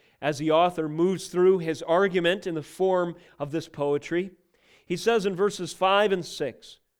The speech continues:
"Why should I fear in times of trouble, when the iniquity of those who cheat me surrounds me,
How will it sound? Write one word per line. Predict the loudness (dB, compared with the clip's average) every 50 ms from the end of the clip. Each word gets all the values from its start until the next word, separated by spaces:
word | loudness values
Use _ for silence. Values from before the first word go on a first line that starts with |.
| _ _ _ _ _
"Why | -4 0 0 0 0
should | -2 -4 -4 -2 0
I | 0 0 0
fear | -2 -6 -10 -8 -6 -4 -4
in | -4 -4 -6
times | -6 -6 -4 -4 -4 -4 -6
of | -10 -14
trouble, | -14 -10 -8 -8 -8 -8 -10 -12 -12 -16 _ _ _ _ _ _ _ _ -6
when | -2 -2 0
the | 0 0
iniquity | 0 0 0 -2 -2 -4 -4 0 0
of | 0 0 2
those | 2 2 2 2 -2
who | -6 -10
cheat | -10 -10 -12 -12 -10 -12 -12 -12
me | -12 -12 -12
surrounds | -12 -14 -12 -8 -8 -6 -6 -6 -8 -10 -12 -14
me, | -16 -20 -20 -20